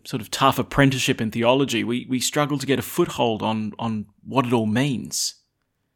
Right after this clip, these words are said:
But the fact is, the doctrine of the Trinity is at the heart of Christianity. I mean, you know, it's, it's how we start prayer, right? You know, "In the name of the Father and of the Son and of the Holy Spirit."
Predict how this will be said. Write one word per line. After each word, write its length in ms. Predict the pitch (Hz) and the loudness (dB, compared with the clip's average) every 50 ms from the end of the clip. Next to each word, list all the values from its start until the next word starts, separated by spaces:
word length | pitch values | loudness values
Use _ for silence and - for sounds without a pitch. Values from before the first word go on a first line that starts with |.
| _ _ _ _ _ _ _ _ _ _ _ _ _ _ _ _ _ | _ _ _ _ _ _ _ _ _ _ _ _ _ _ _ _ _
But 120 | - 147 | -8 -6
the 60 | - 147 | -6 -4
fact 300 | - 202 202 208 - - | 0 0 0 0 2 0
is, 180 | 147 123 - | 0 0 0
the 80 | - 110 | -4 -2
doctrine 420 | 104 - 135 160 - - 220 214 | 0 2 2 2 0 -2 -2 0
of 80 | 208 175 | 0 0
the 80 | 131 | 0
Trinity 500 | - - - 113 107 107 117 143 - - - - | -2 -2 -4 -2 -2 -2 -2 -4 -6 -8 -8 -6
is 100 | 107 120 | -6 -6
at 80 | 107 | -6
the 80 | - 101 | -6 -8
heart 240 | 95 107 104 104 95 | -6 -4 -6 -6 -6
of 80 | 92 | -8
Christianity. 720 | - 104 92 - - 87 87 87 90 90 - 80 - _ _ _ _ _ _ _ _ _ _ _ _ _ _ _ _ _ _ _ _ _ _ _ _ _ - | -10 -10 -10 -10 -10 -12 -14 -14 -14 -16 -16 -18 -20 _ _ _ _ _ _ _ _ _ _ _ _ _ _ _ _ _ _ _ _ _ _ _ _ _ -4
I 60 | 170 | -4
mean, 160 | 196 190 - | -4 -4 -4
you 180 | - 208 202 - | -6 -4 -4 -4
know, 100 | - - | -4 -4
it's, 200 | - 196 - - | -4 -6 -6 -4
it's 160 | - 190 - | -2 -2 -2
how 240 | - 208 202 214 240 | -2 -2 -2 -2 0
we 120 | 247 233 | 0 0
start 380 | - - - 131 110 98 - - | 0 0 0 2 0 0 0 -2
prayer, 400 | - - 147 202 247 208 - - | 0 2 2 4 4 2 2 2
right? 280 | 92 101 117 180 226 254 277 | 0 0 0 -2 -2 -4 -6
You 160 | - 139 143 | -6 -4 -4
know, 120 | 123 123 143 - - - - - - | -4 -4 -6 -8 -10 -12 -12 0 4
"In 140 | 147 147 151 | 6 6 8
the 80 | 143 | 8
name 240 | 139 135 131 131 127 | 8 8 8 6 4
of 80 | 107 113 | 4 0
the 60 | 107 | 0
Father 440 | - - 131 135 147 143 143 127 - | 4 8 8 8 10 8 6 4 4
and 120 | 131 120 | 2 0
of 80 | 107 - | 0 0
the 60 | 113 - | 2 4
Son 340 | - - 143 143 147 143 | 4 6 6 4 4 2
and 100 | 127 113 | 2 0
of 80 | 110 104 | -2 -4
the 60 | 107 | -4
Holy 280 | - - 131 120 113 110 | -2 0 0 0 0 -2
Spirit." 300 | - - 185 151 - | 2 4 4 4 4